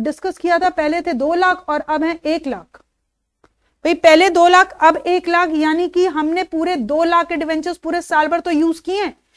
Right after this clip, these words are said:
तो इस पे जो नाइन परसेंट का rate of interest है वो कितना हुआ? अठारह हजार रुपए। ये अठारह हजार रुपए ऑपरेटिंग एक्टिविटी में जाएंगे और फिर किस में जाएंगे? फाइनेंसिंग एक्टिविटी में जाएंगे, क्योंकि हमने फाइनेंस,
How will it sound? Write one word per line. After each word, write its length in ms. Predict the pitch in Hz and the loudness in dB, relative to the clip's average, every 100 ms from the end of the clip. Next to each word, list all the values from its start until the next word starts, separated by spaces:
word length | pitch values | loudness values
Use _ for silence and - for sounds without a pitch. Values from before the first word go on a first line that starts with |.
| _ - | _ -8
तो 140 | 359 - | -8 -4
इस 160 | 359 | -4
पे 160 | - 415 | 0 2
जो 120 | 392 | 2
नाइन 380 | 359 262 311 415 | 2 2 2 0
परसेंट 460 | 403 370 359 392 381 | -2 -2 0 -2 0
का 80 | 381 | 0
rate 300 | 349 349 349 | 0 0 0
of 160 | 370 359 | -2 0
interest 480 | 330 339 330 - 311 | -2 2 0 0 -2
है 80 | |
वो 140 | 277 330 | 0 -2
कितना 300 | 359 339 359 | -6 -2 0
हुआ? 260 | 370 359 254 - - _ - - | 4 6 4 0 -20 _ -18 -4
अठारह 500 | 294 - 302 320 339 | -4 -2 2 4 6
हजार 440 | 339 226 294 302 | 4 2 4 4
रुपए। 220 | 311 254 | 2 0
ये 160 | 254 294 | 0 2
अठारह 400 | 311 - 339 359 | 0 2 2 4
हजार 260 | 349 339 339 | 4 4 2
रुपए 240 | 311 359 359 | 0 -2 2
ऑपरेटिंग 480 | 302 - 330 320 370 | 0 2 -2 -2 0
एक्टिविटी 480 | 359 349 339 339 349 | 0 -2 -6 -4 -4
में 140 | 359 | -4
जाएंगे 420 | 349 349 349 370 427 _ - _ - | -2 -4 -2 -4 -4 _ -20 _ 2
और 180 | 277 | 2
फिर 220 | 262 370 381 | 4 -2 0
किस 220 | 381 - | -2 -2
में 100 | 370 | -2
जाएंगे? 320 | 359 349 370 403 | 0 -2 -2 -4
फाइनेंसिंग 580 | - 339 339 359 392 | -4 -2 -2 -2 -2
एक्टिविटी 460 | 381 359 359 359 349 | -2 -4 -6 -4 -2
में 120 | 370 | -2
जाएंगे, 260 | 359 359 370 | -2 -2 -2
क्योंकि 220 | 320 311 | -2 -2
हमने 220 | 320 302 330 | 0 2 0
फाइनेंस, 400 | 320 302 294 | 0 0 2